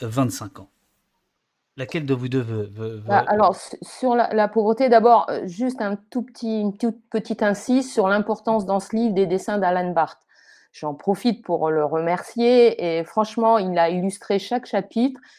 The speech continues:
Speaker 2: et c'est à chaque fois génial. C'est-à-dire qu'à chaque fois, ça, ça tape, euh, bien et ça tape fort, quoi. Donc voilà, je, je voulais le dire quand même parce que c'est aussi un choix qu'on a fait d'avoir des chapitres courts, d'avoir, comme tu l'as dit tout à l'heure, euh, David, c'est, c'est des choses qui sont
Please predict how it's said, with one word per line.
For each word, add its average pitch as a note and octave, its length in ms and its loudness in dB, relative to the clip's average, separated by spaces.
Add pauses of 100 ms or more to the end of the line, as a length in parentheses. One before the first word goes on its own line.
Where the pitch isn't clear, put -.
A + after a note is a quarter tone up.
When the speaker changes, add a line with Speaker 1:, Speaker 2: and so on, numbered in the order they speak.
(140)
Speaker 2:
et D#3 120 -2
c'est E3+ 180 0
à E3+ 80 6
chaque F#3+ 260 -2
fois G#3+ 240 -2
génial. G#3+ 460 0
C'est-à-dire D#3+ 400 -4
qu'à D#3+ 220 0
chaque D#3+ 200 -6
fois, G#3+ 260 0
ça, D#3+ 380 -4
ça D3+ 220 0
tape, G3+ 260 2 (140)
euh, D#3+ 160 -2 (500)
bien G#3+ 380 2
et A3 80 -4
ça F#3 160 -4
tape - 240 2
fort, C3 320 -6
quoi. - 200 -4
Donc D3 160 -6
voilà, E3+ 320 4
je, D#3 220 -14
je C#3+ 100 -16
voulais F3 200 -2
le E3 80 -4
dire A3+ 240 2
quand F#3+ 80 -4
même A3 200 -2
parce F#3+ 200 -8
que G3 100 -2
c'est G3 140 -4
aussi G3+ 320 -2
un G3 100 -2
choix A3 320 -2
qu'on F#3+ 100 -6
a F3 120 -2
fait A#3 340 -2 (380)
d'avoir G3 300 4
des F3+ 100 0
chapitres F3+ 500 -6
courts, B3 400 2 (320)
d'avoir, G3 380 2
comme A3 200 -2
tu G#3+ 160 -8
l'as G3+ 160 0
dit F#3+ 200 -8
tout - 160 -20
à F#3+ 100 0
l'heure, F#3 320 -2
euh, D#3 540 -4
David, F3+ 420 -2
c'est, E3+ 400 -6
c'est F3 160 -8
des F3+ 80 -2
choses G#3 260 -4
qui G3 120 -10
sont - 180 -6